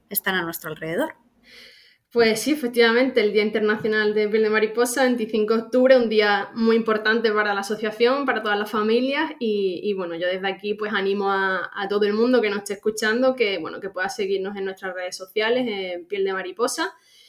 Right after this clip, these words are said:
Speaker 2: y compartir la campaña de, de este Día Internacional y, bueno, hablarle con, con que cada persona le hable a otra más sobre la piel de mariposa, ya estamos haciendo una labor de sensibilización increíble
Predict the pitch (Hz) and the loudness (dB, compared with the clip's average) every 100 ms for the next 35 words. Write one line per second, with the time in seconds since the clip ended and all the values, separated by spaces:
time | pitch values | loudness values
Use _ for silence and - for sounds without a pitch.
0 | _ _ _ 240 233 220 220 220 220 214 | _ _ _ 0 4 4 4 4 2 2
1 | 208 220 214 214 202 202 226 214 208 202 | 2 4 4 4 2 2 2 4 2 2
2 | 202 202 196 196 208 220 202 196 202 196 | 0 0 0 -2 -2 -2 0 0 0 -2
3 | 196 208 214 240 269 277 294 233 208 208 | -2 -2 0 2 2 0 -2 -4 -4 -6
4 | - - - - _ _ _ 180 190 202 | -12 -16 -18 -18 _ _ _ -8 0 2
5 | 226 233 214 214 202 - - 220 202 202 | 2 2 -2 -2 -6 -10 -8 -8 -6 -6
6 | 214 233 254 240 220 208 196 208 214 - | -2 0 2 0 0 0 2 4 2 0
7 | 196 214 240 240 208 190 208 185 180 180 | -2 2 4 2 2 -4 -6 -8 -8 -6
8 | 202 226 226 214 214 233 262 214 202 202 | -4 -2 0 -2 0 -2 0 -4 -4 -6
9 | 208 208 196 196 196 196 190 180 196 190 | -6 -4 -4 -2 -2 0 -2 -2 -4 -4
10 | 208 208 208 196 185 190 190 - 190 190 | -6 -8 -8 -8 -6 -8 -10 -8 -6 -4
11 | 190 190 190 208 247 285 302 | -4 -4 -2 -2 -2 -4 -8